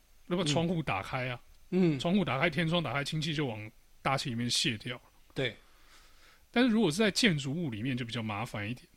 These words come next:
Speaker 1: 那
Speaker 2: 嗯。
Speaker 1: 在建筑物里面，你如果没有办法快速让那个氢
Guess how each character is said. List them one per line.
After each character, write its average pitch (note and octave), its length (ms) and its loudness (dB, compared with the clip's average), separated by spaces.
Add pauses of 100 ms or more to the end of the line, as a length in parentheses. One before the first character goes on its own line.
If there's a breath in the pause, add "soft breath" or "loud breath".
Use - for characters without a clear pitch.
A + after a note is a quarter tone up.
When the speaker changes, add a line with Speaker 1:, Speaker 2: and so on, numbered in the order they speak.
(440 soft breath)
Speaker 1:
那 G#3+ 200 0
Speaker 2:
嗯。 C#3+ 220 -2
Speaker 1:
在 G#3 140 4
建 G#3+ 160 4
筑 D#3+ 120 0
物 F#3 120 2
里 C3 80 2
面， D#3+ 120 0
你 B2+ 60 0
如 A#2 100 0
果 E3+ 80 0
没 E3 120 -2
有 E3+ 60 0
办 D#3 100 -2
法 A#2+ 100 -4
快 E3 220 -2
速 D3 160 -4
让 D3 160 -4
那 D3+ 80 -4
个 C#3 80 -4
氢 D3 360 -4